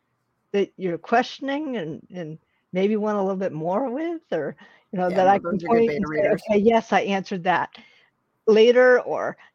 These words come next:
Speaker 1: <laughs> or stuff like that. But I had some really good observations. So I liked it. And, and when I did the beta reading, I liked it with the exception of the fact that I was reading on my phone,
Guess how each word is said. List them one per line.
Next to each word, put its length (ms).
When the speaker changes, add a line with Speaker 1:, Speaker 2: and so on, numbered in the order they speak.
Speaker 1:
<laughs> 520
or 140
stuff 300
like 200
that. 280
But 140
I 100
had 340
some 340
really 300
good 360
observations. 840
So 340
I 80
liked 320
it. 140
And, 240
and 200
when 120
I 180
did 220
the 40
beta 300
reading, 460
I 80
liked 320
it 160
with 120
the 60
exception 680
of 260
the 60
fact 540
that 320
I 80
was 140
reading 260
on 80
my 80
phone, 420